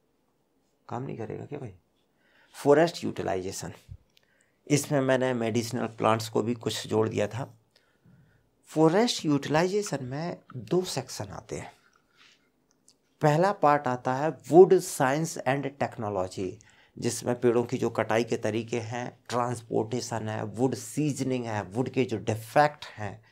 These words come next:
और, अ, वुड सीजनिंग, वुड प्रिजर्वेशन, ये सारी चीज़ें हैं वो आती हैं wood science and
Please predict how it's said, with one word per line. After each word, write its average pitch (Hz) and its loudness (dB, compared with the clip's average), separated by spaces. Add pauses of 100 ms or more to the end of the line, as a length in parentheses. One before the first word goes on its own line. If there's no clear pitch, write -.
(880)
और, 120 0
अ, 113 -2 (720)
वुड 123 0
सीजनिंग, 120 -2
वुड 123 -2
प्रिजर्वेशन, 113 -2
ये 160 2
सारी 175 4
चीज़ें 135 -4
हैं 131 -6
वो 131 -2
आती 113 0
हैं 151 -2
wood 131 6
science 127 -4
and 135 -6